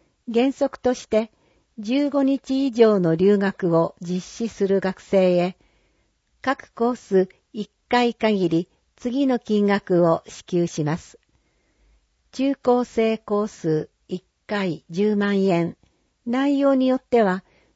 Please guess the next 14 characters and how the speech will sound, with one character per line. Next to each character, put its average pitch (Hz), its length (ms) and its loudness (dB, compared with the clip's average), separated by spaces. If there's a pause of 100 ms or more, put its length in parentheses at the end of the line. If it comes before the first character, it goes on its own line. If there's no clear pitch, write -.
十 254 280 -2
五 277 120 0
日 277 300 0
未 262 180 2
満 208 280 0
の 156 300 0
留 196 240 2
学 190 320 -2
も 165 380 -2
対 180 220 -2
象。 165 580 -2 (1500)
大 254 320 0
学 254 180 -6
生 170 480 -2